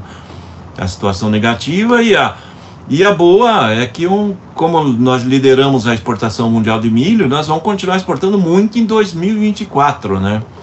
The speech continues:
E isso não dá uma condição de liquidez, né? O milho se tornou um grande produto do Brasil, como é a soja, e isso vai dar ao produtor uma condição também boa de,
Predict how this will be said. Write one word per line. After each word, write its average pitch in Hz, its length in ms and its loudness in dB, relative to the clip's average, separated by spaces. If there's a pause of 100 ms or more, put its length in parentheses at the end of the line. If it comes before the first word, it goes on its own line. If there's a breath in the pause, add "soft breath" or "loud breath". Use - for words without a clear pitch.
(720 loud breath)
E 123 160 4
isso 190 220 2
não 196 180 2
dá 147 220 2
uma 160 60 -2
condição 135 420 0
de 156 80 -2
liquidez, 165 680 -2
né? 107 140 0
O 110 80 0
milho 110 260 0
se - 120 -10
tornou 135 260 0
um 160 80 -6
grande 143 320 2
produto 143 500 -4
do 117 120 -2
Brasil, 101 420 -2
como 104 240 0
é 101 100 0
a 98 60 -2
soja, 117 640 -2 (800 loud breath)
e 113 140 2
isso 120 160 -2
vai 143 180 2
dar 123 120 0
ao 139 140 0
produtor 123 500 -2
uma 139 100 0
condição 135 400 -4
também 127 420 0
boa 139 360 0
de, 98 240 -4